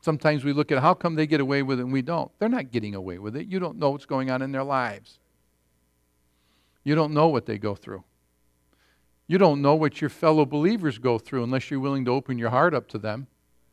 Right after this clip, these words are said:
and to pray for them and be there for them.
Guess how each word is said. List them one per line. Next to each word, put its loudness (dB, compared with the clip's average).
and -8
to -4
pray 4
for -4
them -2
and -4
be 2
there 0
for -10
them. -10